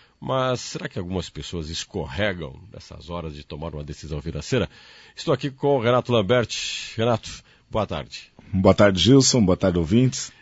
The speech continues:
Speaker 1: Renato, é, é, as pessoas escorregam muito na hora que menos devem escorregar, que é na hora da aquisição, da compra, do que comprar.
Speaker 2: Com certeza. Pensa um pouco. Ah, a gente fala que a finanças hoje, ela está muito interligada, né? Eu vou util-, utilizar não só finanças, mas a compra,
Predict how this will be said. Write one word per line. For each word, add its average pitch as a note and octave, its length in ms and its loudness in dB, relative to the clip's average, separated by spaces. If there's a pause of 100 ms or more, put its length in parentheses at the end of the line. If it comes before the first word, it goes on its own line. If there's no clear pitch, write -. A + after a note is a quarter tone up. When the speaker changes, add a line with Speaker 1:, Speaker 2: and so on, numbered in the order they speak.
Speaker 1:
Renato, D3 280 -2
é, - 200 2
é, C#3+ 60 6
as C3+ 100 -2
pessoas G3+ 320 -2
escorregam C#3+ 640 2
muito C3 360 0
na A#2 80 0
hora B2 280 0
que A2 100 -10
menos G#2 460 -4
devem A2+ 200 2
escorregar, F#2+ 580 -2
que - 80 -10
é - 20 -4
na F#2+ 80 -2
hora F#2+ 120 -2
da F2 100 -4
aquisição, F2 680 -6
da D#2 120 -10
compra, F#2 420 -4
do D#2+ 80 -8
que D#2 140 -12
comprar. D#2+ 400 -6 (420)
Speaker 2:
Com D#3 120 0
certeza. F#2 680 0
Pensa D3 240 2
um D#3 60 -2
pouco. - 380 -2 (480)
Ah, G2+ 460 2
a G#2 60 2
gente C#3+ 260 2
fala C#3 240 2
que B2+ 80 -2
a A#2 80 4
finanças G2+ 580 2
hoje, G2+ 300 4
ela F#2+ 140 2
está G#2+ 240 2
muito B2 240 6
interligada, G2 800 2 (180)
né? - 80 -2
Eu F2 60 0
vou G#2 100 0
util-, G#2 300 -2
utilizar A2 380 2
não D3 120 4
só B2 160 0
finanças, G2 480 0
mas E2+ 240 -2
a E2+ 80 -2
compra, A2 500 2